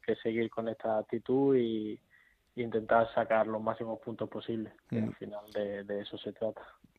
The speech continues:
Speaker 2: Para vosotros, en el, en el vestuario esta temporada, ¿cómo está siendo en este sentido? De, eh, bueno, no sé si a veces el no tener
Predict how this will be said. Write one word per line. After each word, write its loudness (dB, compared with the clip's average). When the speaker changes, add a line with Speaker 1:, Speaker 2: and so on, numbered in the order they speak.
Speaker 2:
Para 6
vosotros, 4
en -4
el, 0
en -4
el -2
vestuario 0
esta 0
temporada, 4
¿cómo -2
está 2
siendo -2
en 0
este -4
sentido? 2
De, 0
eh, -6
bueno, 0
no 0
sé -4
si 0
a 6
veces 4
el 2
no 8
tener 8